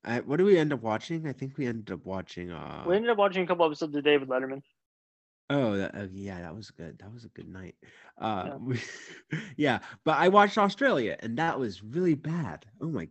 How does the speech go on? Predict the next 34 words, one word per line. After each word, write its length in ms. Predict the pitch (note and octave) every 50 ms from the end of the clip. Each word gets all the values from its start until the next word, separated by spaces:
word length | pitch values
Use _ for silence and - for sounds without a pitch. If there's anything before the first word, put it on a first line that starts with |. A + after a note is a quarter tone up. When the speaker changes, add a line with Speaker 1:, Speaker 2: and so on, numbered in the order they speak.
| -
Speaker 1:
gosh. 580 | - E3+ F3 D3+ A2 D#2 D2+ - - - - _ _ _ _ _ _ _ _ _ -
Speaker 2:
Yeah, 200 | D#3+ D#3 D3+ C#3
I 40 | C3
know. 60 | C3
Speaker 1:
I, 340 | C3 C#3 C#3 C#3+ C#3+ C#3 C#3 - - _ _ _ _ - _ -
I'm 200 | C3+ D3 D3 C#3+
completing 500 | - D#3 D3+ - F3 F#3 F#3+ F#3+ D#3+ C3
Baz 280 | C3 C3+ C3+ C3+ B2
Luhrmann's 380 | C3 C3 B2 B2 B2+ B2 A#2 -
filmography, 720 | - A2 A#2 A#2+ B2 A#2+ G2+ - _ - D#2 - - - - _ -
and 120 | A#2+ C3+
we 100 | C#3+ D3+
will 180 | D3 E3 F#3+ F#3
do 140 | D3+ C3+
an 120 | A#2 G#2+ G2+
Elvis 340 | G2+ G2+ G#2 E2 E2 - -
episode. 360 | - _ - - - - - - -
We're 80 | - A#2
gonna 140 | G#2+ A#2+ A#2
do 200 | A#2+ B2 B2 A#2
an 60 | - -
Elvis 280 | F#2 F#2 D2 - -
episode, 380 | - _ _ - - - - - _ _ _ _ _ _ _ _ -
Speaker 2:
Of 120 | F3+ F3+
Speaker 1:
uh, 60 | E3
Speaker 2:
course. 220 | D#3 C#3+ C3+ C#3 -
Speaker 1:
this 60 | -
month. 240 | - D3+ D#3 D2+ D#2 _ _ _ _ _ _ _ _ _ _ _ _ _ - - - - - - _ _ _
So 180 | - - - B2
I'm 120 | A#2+ A#2+ B2
gonna 180 | C3 C#3 D3
complete, 420 | D3 - E3 D3 - C3 B2 A#2+ - - - _ -
and 260 | B2+ C3+ B2+ A#2 A2 - _ _ _ _ _ _ _ _ _ _ _ -
maybe 500 | A#2 B2+ B2+ A#2+ F2+ D2 A#1+ - -